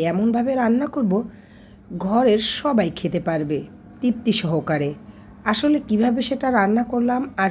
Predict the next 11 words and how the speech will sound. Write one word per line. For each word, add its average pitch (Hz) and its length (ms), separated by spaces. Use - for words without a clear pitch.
কী - 220
দিয়ে 254 260
রান্না 233 320
করলাম 240 440
সেটা 339 340
তো 339 200
আপনাদের 247 380
সাথে 285 280
অবশ্যই 190 480
শেয়ার 156 300
করব। 147 380